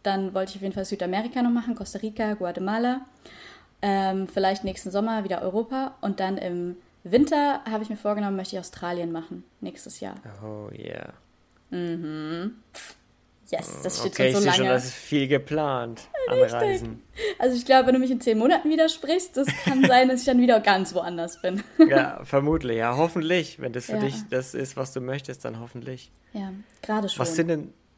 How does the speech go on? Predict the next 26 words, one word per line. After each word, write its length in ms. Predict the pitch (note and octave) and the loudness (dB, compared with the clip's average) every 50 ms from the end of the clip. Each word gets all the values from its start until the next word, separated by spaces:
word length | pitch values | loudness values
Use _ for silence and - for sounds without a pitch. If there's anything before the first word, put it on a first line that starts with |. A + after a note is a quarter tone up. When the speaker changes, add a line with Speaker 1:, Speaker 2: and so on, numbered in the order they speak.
| _ - | _ -6
Speaker 2:
was 240 | B2+ A#2+ - - | -6 -4 -4 0
sind 160 | - D3+ D3+ D3+ | 0 0 0 0
denn 140 | D3 C#3 C3+ | -4 -4 -4
so 240 | C3+ - C#3 C3 B2+ | -6 -6 -6 -6 -6
die, 520 | B2 B2+ B2+ B2+ B2+ B2+ B2 B2 B2 B2 B2 _ _ _ _ _ _ _ _ _ _ _ _ - | -6 -8 -10 -8 -8 -10 -10 -10 -12 -14 -16 _ _ _ _ _ _ _ _ _ _ _ _ -10
die 100 | B2+ - | -8 -4
großen, 640 | - B2+ C3 C3+ C3 C3+ B2+ B2+ B2 B2 B2 - - - | -2 -2 0 0 0 -2 -4 -2 -4 -6 -6 -10 -12 -8
gibt's 200 | C3+ D3 C#3 - | -8 -6 -6 -2
irgendwas, 300 | - - C#3+ D3 C#3+ C3+ | -2 -2 0 0 -2 -4
an 100 | C3+ B2+ | -4 -4
das 160 | A#2 A#2+ - - | -4 -6 -4 -6
du 100 | C3 - | -8 -8
grad, 360 | - A2+ G#2+ G#2+ - - - _ - | -6 -6 -6 -6 -8 -14 -20 _ -12
an 160 | A2+ A2 A2 | -10 -10 -8
dem 120 | A#2 A2+ | -8 -8
du 80 | A2+ A#2+ | -8 -8
grad 240 | A2+ A2+ A2 A2 - | -8 -8 -10 -10 -8
arbeitest? 600 | - - A2 A#2+ C#3+ D3+ - E3+ E3 - - - - | -8 -6 -6 -6 -6 -8 -10 -10 -16 -16 -20 -18 -16
Irgendwie 540 | C3 B2 A#2 A#2+ A#2+ A#2 A#2+ A#2+ A#2+ B2 | -14 -12 -12 -10 -10 -10 -10 -10 -10 -10
dein 220 | - A#2+ A2 A2 G#2+ | -10 -10 -10 -10 -8
Podcast, 500 | - - C#3+ - - - B2+ B2 - - | -8 -8 -8 -8 -10 -12 -12 -12 -10 -10
was 200 | B2+ A#2+ - - | -10 -10 -8 -8
beim 140 | A2+ A2+ A#2 | -8 -6 -6
letzten 360 | B2+ C3+ C3 - - - B2 | -8 -8 -8 -12 -12 -10 -8
Mal? 380 | B2 B2 A#2+ A#2+ A#2+ A#2+ B2+ - - - | -8 -6 -6 -6 -8 -8 -10 -14 -10 -8
Speaker 1:
Mhm. 400 | G#3 F#3+ F3+ F#3+ F3+ F3+ F#3+ | -8 -8 -8 -10 -10 -10 -10